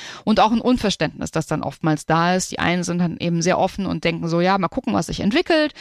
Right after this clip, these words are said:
Lass uns doch mal treiben und wo es uns hinbringt.“ Das kann natürlich auch den Aspekt haben der Unverbindlichkeit. Ja, also die Frage von Verbindlichkeit sollte man sich schon auch immer stellen,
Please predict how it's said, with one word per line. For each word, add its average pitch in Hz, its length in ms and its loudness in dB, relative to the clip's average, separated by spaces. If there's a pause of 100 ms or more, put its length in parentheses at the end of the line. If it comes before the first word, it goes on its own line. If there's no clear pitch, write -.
Lass 208 180 2
uns 226 120 2
doch 180 100 0
mal 175 140 2
treiben 226 420 2
und 170 220 -2
wo 180 140 2
es - 160 -2
uns - 460 -4
hinbringt.“ 247 540 4
Das 208 100 -4
kann 220 160 0
natürlich 196 420 0
auch 208 240 4 (300)
den 233 140 6
Aspekt 208 460 0
haben 196 280 4
der 170 100 2
Unverbindlichkeit. 277 1080 2
Ja, 190 240 0
also 180 160 -2
die 185 60 2
Frage 185 280 0
von 175 180 -4
Verbindlichkeit 185 600 -2
sollte 190 240 0
man 170 160 -2
sich 170 140 -4
schon 226 180 -2
auch - 120 -8
immer 180 280 2
stellen, - 560 -2